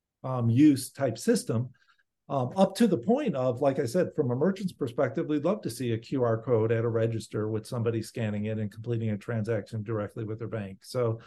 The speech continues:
but we know there's iterations that we're gonna have to go through to get, um, to that. And there'll be stumbling blocks along the way because we're just different in the U S how we're implementing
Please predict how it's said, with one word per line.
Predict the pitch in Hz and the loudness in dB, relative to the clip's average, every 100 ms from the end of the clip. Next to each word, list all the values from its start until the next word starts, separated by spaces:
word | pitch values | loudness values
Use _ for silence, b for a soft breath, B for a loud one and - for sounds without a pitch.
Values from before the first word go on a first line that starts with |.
| B B _ - | B B _ 2
but | 185 | 4
we | 165 | 8
know | 175 185 | 10 10
there's | 180 147 135 139 - | 8 4 2 -4 0
iterations | 170 160 147 143 - 117 | 4 8 8 6 0 -2
that | 117 113 | -2 -2
we're | 113 | -2
gonna | 110 | -2
have | 110 113 | -4 -4
to | |
go | 104 117 120 | 4 6 6
through | 120 101 | 2 -6
to | 104 | -6
get, | 107 113 87 _ _ _ _ _ - | -4 -4 -4 _ _ _ _ _ -4
um, | 151 117 | 0 2
to | 147 | 4
that. | 123 131 160 | 6 6 6
And | 175 | 6
there'll | 202 | 4
be | 196 | 0
stumbling | - 190 185 196 156 | -2 0 0 0 -2
blocks | 143 139 151 | -2 -4 -6
along | 127 127 | -6 -4
the | 123 | -2
way | 113 110 | 0 0
because | 127 143 117 113 113 - _ - | 0 -2 0 0 -2 -12 _ -8
we're | 117 139 | -2 2
just | 165 170 | 4 6
different | 196 185 147 | 6 4 2
in | 120 | 0
the | 110 | 0
U | 107 101 | 0 -2
S | 101 | -2
how | 117 95 | -2 0
we're | 95 | -2
implementing | 92 92 95 101 | -4 -10 -14 -16